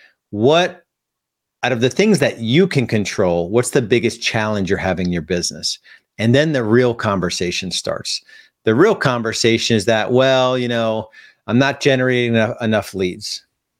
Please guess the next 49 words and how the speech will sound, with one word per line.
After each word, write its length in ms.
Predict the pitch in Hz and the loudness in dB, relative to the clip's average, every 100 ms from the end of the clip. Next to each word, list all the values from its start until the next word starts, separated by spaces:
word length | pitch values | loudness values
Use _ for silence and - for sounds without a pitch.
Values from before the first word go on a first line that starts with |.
| - | -14
I 80 | 95 | -8
said, 180 | - 107 | -2 0
"Okay, 260 | 113 123 | 2 0
so 140 | 120 127 | 2 2
let's, 240 | 127 - | 2 0
let's 180 | 127 - | -2 0
talk 280 | - 123 107 | 0 0 2
about 240 | 92 87 | -2 0
that. 180 | 92 - | -2 0
What 200 | 104 117 | 0 2
do, 60 | |
what 120 | 110 120 | 2 2
do 40 | |
you 60 | 107 | 2
mean 180 | 117 | 2
by 140 | 101 87 | 2 0
that?" 240 | 82 - _ - - _ | -2 -6 _ -20 -20 _
"Well, 300 | 113 120 131 | 0 2 2
I 100 | 120 | 0
tried, 680 | 113 - 143 127 123 123 107 | -2 -2 0 2 2 0 2
you 60 | 113 | 2
know, 500 | 113 110 107 101 - _ _ _ _ _ _ _ _ | 2 2 2 0 -4 _ _ _ _ _ _ _ _
this 200 | 127 127 | 0 0
company 420 | - 143 131 135 | 0 -2 0 0
came 320 | 123 - 123 123 | 0 -2 -2 0
in, 300 | 123 120 113 | 0 0 0
true 240 | - 131 | 0 0
story, 580 | - 123 113 95 92 98 | 2 4 4 4 2 0
they 140 | 110 | -2
charged 320 | 104 - 123 113 | -2 0 -2 0
me 80 | |
ten 320 | 113 - 123 120 | -2 0 0 2
thousand 320 | 117 120 110 | 0 0 0
dollars. 380 | 104 110 120 110 | 2 2 2 2
They 100 | 110 | 2
were 100 | 104 | 2
gonna 160 | 107 | 0
generate 440 | 95 117 113 113 110 | 0 0 2 0 2
all 180 | 110 | 0
these 320 | 107 110 101 101 | 2 0 0 0
leads 560 | 110 131 139 127 - - _ _ - | 2 4 2 0 -8 -12 _ _ -10
and 120 | 98 | -4
build 240 | 92 120 117 | 0 0 0
funnels, 640 | - 127 131 131 127 110 | -2 0 2 0 0 0
and 320 | 107 104 98 - | 0 0 -4 -6
literally 760 | 110 113 123 131 127 127 113 - | 0 2 4 4 4 2 0 -6
not 240 | 110 107 113 | -2 0 0
a 80 | 104 | -2
single 840 | - - 127 123 113 110 98 | -2 0 0 2 2 2 0